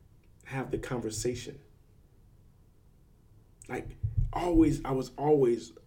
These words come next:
open to him asking me any type of question. Like, we, we, we talked about each other's upbringing. Like, I knew about him. To, like, stop assuming that you know and ask.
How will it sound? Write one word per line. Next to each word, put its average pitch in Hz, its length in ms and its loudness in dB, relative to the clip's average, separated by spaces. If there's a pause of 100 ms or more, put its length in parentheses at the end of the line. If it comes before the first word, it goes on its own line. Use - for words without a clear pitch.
(180)
open 139 300 0
to 117 140 -4
him 120 220 -4 (100)
asking 117 440 -8
me 98 160 -8
any 123 180 0
type 110 240 -10
of 107 120 -8
question. - 400 -10 (1500)
Like, - 140 -4
we, 139 100 2
we, 131 160 2
we 123 140 -2
talked - 320 -4
about 117 260 -2
each 110 160 -6
other's 107 260 -4
upbringing. 104 580 -10
Like, 104 200 -12
I 107 40 -8
knew 123 500 0
about - 280 -8
him. - 140 -14 (2250)
To, 120 240 0
like, 120 280 -4 (2250)
stop - 300 -4
assuming 151 540 6
that 117 200 -4
you 117 60 -4
know 120 280 0
and 104 100 -8
ask. 104 440 -6